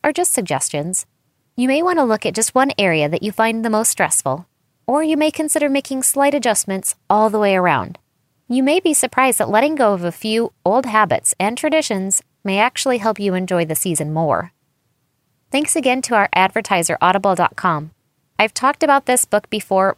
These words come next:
but it really is one of my favorite books of twenty thirteen. Recipes for Disaster, a memoir by Tess Rafferty, is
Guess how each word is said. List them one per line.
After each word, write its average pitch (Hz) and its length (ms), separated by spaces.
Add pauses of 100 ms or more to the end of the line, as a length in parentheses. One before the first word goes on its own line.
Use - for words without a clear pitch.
but 196 120
it 196 100
really 226 400
is 190 380
one 175 220
of 175 80
my 175 160
favorite 170 320
books - 280
of 175 80
twenty 170 260
thirteen. 160 540 (580)
Recipes 285 480
for 269 140
Disaster, 208 640 (180)
a 202 100
memoir 190 480
by 180 160
Tess 208 260
Rafferty, 165 520 (100)
is 196 160